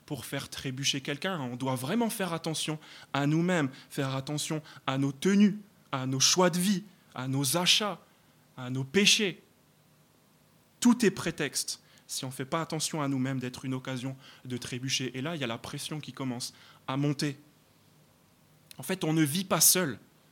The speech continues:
dans la conception de Jésus. C'est pas aux autres non plus de s'adapter à nous.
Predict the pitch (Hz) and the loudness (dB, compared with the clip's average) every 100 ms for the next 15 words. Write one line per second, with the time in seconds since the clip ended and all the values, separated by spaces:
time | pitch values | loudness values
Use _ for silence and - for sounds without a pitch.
0 | _ _ 127 139 139 135 165 151 147 - | _ _ -2 0 2 0 -2 -2 -2 -2
1 | - 139 - - - - 127 143 135 147 | -2 -4 -8 -20 -20 -16 -2 0 2 2
2 | 151 151 - - 139 175 240 185 151 196 | 0 -2 -4 -4 -2 2 6 6 4 0
3 | - 165 175 180 190 185 - 139 147 - | 0 0 0 -2 -4 -4 -6 -2 2 2
4 | 156 165 160 156 156 151 175 | 2 0 0 0 2 0 -2